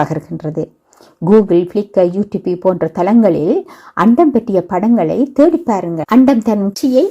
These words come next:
அதன் அளப்பெரும் மாட்சியை கவிஞர் வால் விட்மன், "Every cubic inch of space is a miracle" என்று இயக்குகிறார்.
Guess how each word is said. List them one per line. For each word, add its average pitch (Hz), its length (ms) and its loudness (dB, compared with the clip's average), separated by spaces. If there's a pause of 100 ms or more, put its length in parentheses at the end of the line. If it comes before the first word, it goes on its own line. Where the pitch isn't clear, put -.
(160)
அதன் 294 260 2
அளப்பெரும் 226 520 0
மாட்சியை 208 640 -2
கவிஞர் 240 360 2
வால் 277 260 0
விட்மன், 190 560 -2 (580)
"Every 311 580 2
cubic 220 420 0 (340)
inch - 540 2
of 175 140 -2
space - 720 -4
is 175 180 -8
a 175 60 -2
miracle" 196 1000 -2
என்று 165 300 -4
இயக்குகிறார். 185 580 -6